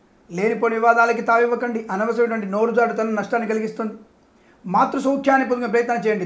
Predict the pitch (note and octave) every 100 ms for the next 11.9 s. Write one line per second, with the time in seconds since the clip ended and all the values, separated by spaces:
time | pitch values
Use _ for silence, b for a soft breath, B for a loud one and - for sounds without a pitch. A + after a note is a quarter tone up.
0 | F3+ A#3 B3+ A#3 B3+ C4+ C4 B3 A#3+ A#3+
1 | G#3+ C#3 - b b b G3+ A#3 C4 B3
2 | A3+ G#3+ G#3 A3+ A#3 F#3+ A3 A3+ G#3+ A3+
3 | A3 G3+ F#3 D3 - b b G3 B3+ A#3
4 | - B3 C4 A#3+ A#3+ A3 - - _ _
5 | _ - D#3 F3 E3+ E3 F#3+ - D4 C4
6 | A#3 A3+ G#3 F3+ F#3 F3 F#3 F3 E3+ D#3+
7 | D3 - _ _ _ _ _ _ _ -
8 | E3+ G3+ G#3 F#3 G3+ G#3+ G3+ A3 B3+ E4+
9 | - - G3 G#3 F#3+ F#3 F3+ F3+ F3 F#3
10 | D3 G3 G#3+ G#3 G3 G3+ A3 A#3+ - B3+
11 | B3+ D4 B B G3 E3+ A#3 A#3